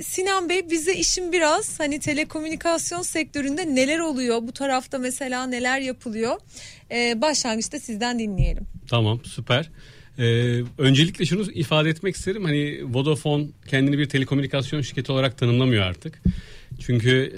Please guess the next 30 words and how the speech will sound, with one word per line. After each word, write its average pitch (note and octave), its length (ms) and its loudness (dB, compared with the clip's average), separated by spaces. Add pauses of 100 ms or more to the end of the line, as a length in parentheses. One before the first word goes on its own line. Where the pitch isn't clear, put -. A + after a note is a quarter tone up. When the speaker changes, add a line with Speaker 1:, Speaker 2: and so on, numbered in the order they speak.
Speaker 2:
e, A2+ 200 0
telekomünikasyon, B2+ 920 0 (260)
e, C#3+ 40 -8 (420)
oldukça C3 580 2 (160)
olgun C3+ 400 4
bir B2+ 40 2
sektör - 420 0 (360)
ve B2+ 160 2
biz C#3+ 140 -2
de D3 100 0
birçok D#3 260 -2
kurumsal C3 460 0
firmaya, C3+ 540 -2 (200)
e, A#2+ 220 -2
temas C3 400 4
ediyoruz G#2 540 -4
bu - 40 -8
sektörün G#2 380 -4
içerisinde. C#3+ 580 -6 (340)
Ve D3+ 160 6
yıllar D3 300 6
içerisinde D#3+ 460 0
gördük F3+ 280 0
ki C#3+ 80 -4
aslında C3+ 400 -4 (120)
firmaların C#3 420 0
birçok C#3 260 -2
dijitalleşmeye G#2 600 -2
ihtiyacı G2 340 -8
var. F#3+ 200 -4